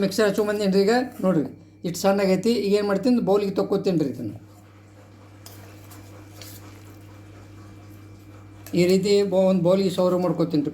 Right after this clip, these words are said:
ಪೂರ್ತಿ. ಹಾಂ, ನೋಡಿ ಸ್ನೇಹಿತರೆ, ಈಗ ಒಂದು ಬೌಲಿಗೆ ಹಾಕೊಂಡು ಚಟ್ನಿ ರೆಡಿ ಮಾಡಿ, ಗಜರಿಕಾಯಿ ಚಟ್ನಿ ರೆಡಿ ಮಾಡಿಟ್ಟಿನಿ. ಅದೇ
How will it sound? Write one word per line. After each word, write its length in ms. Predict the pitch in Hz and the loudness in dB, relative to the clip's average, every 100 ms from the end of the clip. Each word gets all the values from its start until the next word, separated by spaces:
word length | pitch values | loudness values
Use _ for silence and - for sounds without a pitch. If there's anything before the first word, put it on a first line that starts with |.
| 156 | -4
ಪೂರ್ತಿ. 260 | 151 127 98 - - - - - - - - - - - | -4 -4 -10 -14 -20 -20 -20 -20 -20 -20 -20 -20 -16 -2
ಹಾಂ, 160 | 185 180 175 | 0 2 2
ನೋಡಿ 160 | 202 170 | 2 0
ಸ್ನೇಹಿತರೆ, 440 | 208 208 214 220 247 240 - 185 | 0 0 2 0 0 -2 -2 2
ಈಗ 100 | 196 202 - - - 180 | 4 2 0 -10 -10 -4
ಒಂದು 100 | 175 | -2
ಬೌಲಿಗೆ 240 | 180 196 202 | 2 4 4
ಹಾಕೊಂಡು 260 | 190 196 190 | 2 0 -2
ಚಟ್ನಿ 280 | 180 208 208 214 - - - 156 | -2 -2 -2 -4 -12 -20 -10 0
ರೆಡಿ 140 | 185 190 | 2 4
ಮಾಡಿ, 120 | 185 | 2
ಗಜರಿಕಾಯಿ 360 | 180 196 202 196 | 4 2 2 0
ಚಟ್ನಿ 220 | 196 180 196 | 0 0 0
ರೆಡಿ 120 | 180 202 | 4 4
ಮಾಡಿಟ್ಟಿನಿ. 400 | 208 185 185 202 226 - - - | 4 2 0 -2 -4 -10 -12 -4
ಅದೇ 120 | 170 | -2